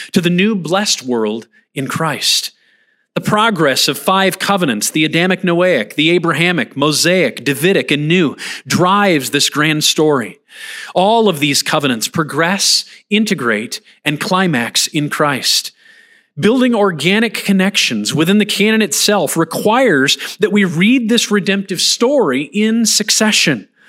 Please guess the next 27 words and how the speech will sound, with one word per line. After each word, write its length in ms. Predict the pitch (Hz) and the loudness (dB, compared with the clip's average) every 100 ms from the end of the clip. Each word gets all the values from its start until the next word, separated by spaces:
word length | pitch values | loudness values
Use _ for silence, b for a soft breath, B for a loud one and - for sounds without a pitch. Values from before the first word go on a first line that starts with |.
| B B | B B
with 200 | - 175 | -4 -2
Christ 400 | - 214 202 - | 0 0 2 2
standing 500 | - 208 190 208 170 | 0 2 2 2 2
as 140 | 147 139 | 0 0
the 120 | 156 | 0
ultimate 380 | 180 185 190 - | 2 0 -2 0
end 440 | 175 185 165 139 | 0 0 0 0
and 160 | 131 127 | -2 -2
goal 420 | 139 185 156 123 | 0 2 2 0
of 100 | 120 | -2
its 140 | 131 - | -4 -4
history, 540 | 151 - - 110 98 B B | 0 -2 -2 -6 -8 B B
its 200 | - - | -6 -2
law, 480 | 139 147 147 113 95 B B B | 0 2 2 0 -4 B B B
its 160 | - - | -6 -6
promises. 840 | - 139 127 117 - - - - B B B B B B B | -4 -2 0 -2 -4 -2 -2 -4 B B B B B B B
All 240 | - 208 226 | 0 2 2
Scripture 480 | - 170 143 - 131 | 2 0 0 -2 0
points 340 | - 143 - | 0 0 -2
to 80 | - | -6
Christ, 600 | - 123 104 - - - B B | -2 -2 -2 -2 -2 -6 B B
and 120 | 175 175 | -2 2
by 160 | 180 | 0
fulfilling 600 | 185 180 - 208 220 233 | 2 -2 0 2 2 0
all 260 | 214 196 202 | 0 0 0
previous 560 | 214 214 202 220 190 | 0 0 2 2 2
anticipations, 1040 | 202 196 - 196 196 180 147 - 131 131 | 0 0 0 -2 0 -2 0 0 -2 -4